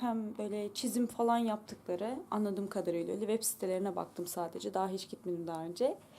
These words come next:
Evet. Ee, oraya götürecektim Deniz'i. Böyle dedim hem eğleniriz, başka çocuklar da olur belki dedim orada. Değişik bir kafeymiş.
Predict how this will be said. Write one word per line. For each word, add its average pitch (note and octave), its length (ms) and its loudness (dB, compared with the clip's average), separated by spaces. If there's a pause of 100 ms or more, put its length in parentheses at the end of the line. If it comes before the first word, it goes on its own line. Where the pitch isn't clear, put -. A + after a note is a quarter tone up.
(180)
Evet. F#3+ 800 6 (1080)
Ee, G#3 520 2
oraya C4+ 220 10
götürecektim G3 640 0
Deniz'i. F#3+ 540 2 (800)
Böyle F#3+ 300 -4
dedim G#3 340 -4 (480)
hem A3 220 -2
eğleniriz, A3 800 2 (100)
başka G#3 240 -4
çocuklar G3 520 0
da E3 60 2
olur D#3 240 0
belki E3 280 -2
dedim E3+ 200 2 (140)
orada. D4+ 300 2 (440)
Değişik G#3+ 320 0
bir F#3 100 -8
kafeymiş. F3+ 760 -2